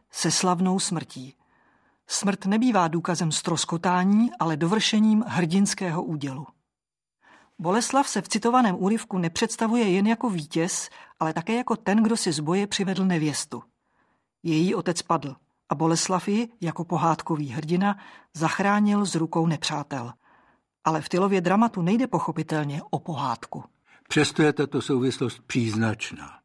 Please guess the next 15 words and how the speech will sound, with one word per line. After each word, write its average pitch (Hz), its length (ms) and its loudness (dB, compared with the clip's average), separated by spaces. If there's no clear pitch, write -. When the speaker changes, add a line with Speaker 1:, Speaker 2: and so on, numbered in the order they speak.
Speaker 2:
V - 100 -14
antickém 120 580 0
světě 131 340 0
je 131 180 2
hrdina, 120 760 0
heros, 113 760 -2
polobůh. 110 840 -2
Jako 117 220 -2
takový 113 760 -4
je 123 100 2
vybavený 131 720 2
zvláštní 113 680 0
silou 101 560 -2
či - 180 -8
mocí, 101 640 -4